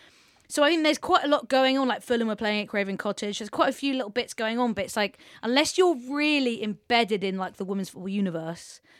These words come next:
then I feel like you often don't see these things. And it's like, actually,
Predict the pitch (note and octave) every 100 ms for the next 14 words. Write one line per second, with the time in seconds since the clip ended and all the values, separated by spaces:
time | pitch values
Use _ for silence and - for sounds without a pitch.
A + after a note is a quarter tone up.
0 | - G3+ F#3+ A3+ G#3+ G#3 G3 - G3+ -
1 | F#3+ G3 G3 G#3 G3+ G3 G3+ G3+ A3 C#4
2 | C#4+ F#3+ - G3 - G#3+ - - G3 F#3
3 | F#3